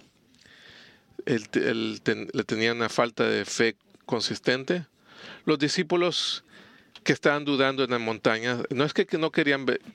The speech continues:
creer, no, no estaban seguros. Querían alguna fe de irse a Jerusalén, a Galilea. E-, eso era una cam-, caminata de doscientos kilómetros. No caminas doscientos kilómetros si no,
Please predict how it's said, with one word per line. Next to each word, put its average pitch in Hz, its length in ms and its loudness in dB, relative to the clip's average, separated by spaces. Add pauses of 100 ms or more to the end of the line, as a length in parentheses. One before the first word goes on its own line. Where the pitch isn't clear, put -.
(160)
creer, 127 380 2
no, 120 100 -8
no 135 120 0
estaban 196 280 0
seguros. 113 720 -2 (1200)
Querían 135 540 2
alguna 120 600 2
fe 139 360 2
de 120 120 2
irse 120 380 2
a 113 80 2
Jerusalén, 117 580 0
a 120 180 2
Galilea. 113 600 2 (420)
E-, - 240 0
eso 131 300 0
era 143 180 2
una 143 240 -2
cam-, 123 280 -2
caminata 127 420 2
de 127 60 4
doscientos 113 500 -2
kilómetros. 135 720 0 (320)
No 151 140 2
caminas 156 400 2
doscientos 135 480 0
kilómetros 135 580 0
si 127 160 -2
no, 120 180 0